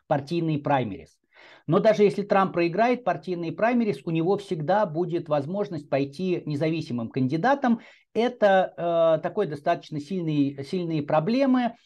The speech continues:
э, вызовет, э, и финансовые, и логистические. Почему? Потому что, эм, избирательная система в Америке, она, э, принципиально отличается от российской.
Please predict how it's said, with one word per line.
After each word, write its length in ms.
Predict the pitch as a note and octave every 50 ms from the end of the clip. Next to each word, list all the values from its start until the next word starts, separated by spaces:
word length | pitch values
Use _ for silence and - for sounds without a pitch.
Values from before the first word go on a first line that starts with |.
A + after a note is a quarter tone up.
| _ _ _ -
э, 180 | D#3 D#3+ D#3+
вызовет, 560 | E3 F3 G3+ F#3 E3+ F3+ E3+ E3+ D#3+ - -
э, 140 | E3 D3+ C#3+
и 80 | - C#3+
финансовые, 640 | - - D3+ D3 F#3+ A#3 B3+ A#3 - - F3 D#3+ D3+
и 40 | D3+
логистические. 800 | D3 D3 C#3 C3 - - - B3 A#3 - - - - - D#3
Почему? 400 | D3+ D3+ C#3+ - - F#3 E3+ C3+
Потому 320 | - - - C3 C#3 D#3+ F3+
что, 180 | - - - D#3+ D#3 D3 C#3+ D3
эм, 500 | - C#3+ C#3+ C#3+ C#3+ C#3 C#3 C#3 C#3 C#3 C#3
избирательная 520 | D3+ C#3+ D3 F#3+ G3+ G3+ G3+ E3 D#3 D#3
система 500 | D3+ - D#3+ D#3 - - F3+ E3 D#3+ D3+
в 40 | D3+
Америке, 480 | D#3+ G3+ A#3+ C#4+ D4 B3 - - D#3
она, 520 | C3+ - C#3 C#3+ F3 F3+ F3+ E3+ D#3 C3+ C3+
э, 320 | B2+ B2+ B2+ C3 C#3 C#3+ C3+
принципиально 540 | D3+ E3+ F3 D3 - - G3+ F#3 E3 D3 B2
отличается 520 | B2 - B2+ B2 - C3+ A#2+ A2 - C3
от 80 | A#2+ -
российской. 600 | D3 D#3 D#3+ - C#4+ C#4+ C#4+ - - F3+ -